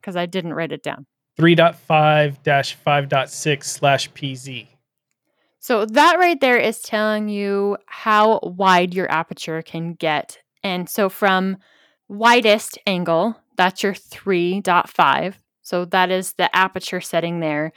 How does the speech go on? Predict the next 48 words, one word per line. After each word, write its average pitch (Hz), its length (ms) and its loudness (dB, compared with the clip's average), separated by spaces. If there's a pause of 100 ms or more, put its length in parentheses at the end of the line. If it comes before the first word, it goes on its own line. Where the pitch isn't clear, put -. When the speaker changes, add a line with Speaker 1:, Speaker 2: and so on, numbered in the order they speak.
(280)
Speaker 1:
And 190 180 -2
when 190 140 -2
you 190 160 -2
are 196 140 2
zoomed 202 340 -2
in 196 100 -2
the 185 80 -2
most, 196 560 2 (240)
that's 190 260 -2
where 190 100 -4
you 190 120 0
are 185 140 4
at 175 100 -2
the 185 100 -8
six, - 840 -8 (140)
whatever 156 360 -6
it - 80 -4
was. 135 420 -10 (760)
So 233 180 4
it 208 80 2
means 226 360 0
that - 180 2
you're 214 120 -2
letting 220 300 2
in 214 160 0
Speaker 2:
Five 202 60 -4
point 196 40 -2
six. 196 460 0
Speaker 1:
less - 60 -12
Speaker 2:
Yeah. 202 80 -2
Speaker 1:
light 220 380 2
as 196 280 -4
you 190 140 -2
are 190 140 0
zoomed 185 460 -4
all 185 200 4
the 180 140 -4
way 180 200 0
in, 180 360 -4 (200)
but 214 140 0
that's 226 240 4
showing 196 480 0
your 185 240 -2
aperture 233 500 -2
range 311 600 2
from 208 560 -2 (400)
the 196 100 -2
widest 202 640 0